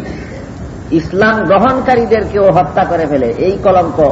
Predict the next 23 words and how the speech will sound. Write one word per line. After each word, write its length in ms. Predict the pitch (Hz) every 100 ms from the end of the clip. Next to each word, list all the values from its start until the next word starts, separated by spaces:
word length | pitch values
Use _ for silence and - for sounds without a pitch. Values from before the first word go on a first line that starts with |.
| - - - - - - - - - - - - - - - -
উত্থাপন 500 | - - 220 220 220
করবে। 280 | 214 190 196
এই 160 | 180 170
কারণে 340 | 170 170 175
রাসূল 360 | 190 175 185 175
করিম 300 | 165 160 170 151
সাল্লাল্লাহু 360 | - 165 165
আলাইহি 100 | 156
ওয়াসাল্লাম 260 | 147 156 147
মুনাফিকদেরকে 600 | 147 139 135 127 135 -
হত্যা 280 | 120 113 -
করেন 240 | 113 110 104
নাই। 160 | 101 - - 277 - - - - - - - - - - - - - - - - - - - - - - - - - - - - 180 - - - - -
আল্লাহ 340 | 202 214 226 233
পাক 200 | 240 240
রব্বুল 320 | 240 - 247
আলামিন 340 | 240 240 240 240
ওহী 300 | 214 220 254
নাজিল 320 | 254 247 247 233
করে 220 | 233 226
নবীজিকে 480 | 220 214 214 208 220
জানাইয়া 380 | 214 214 220 208
দিতেন 300 | 190 190 170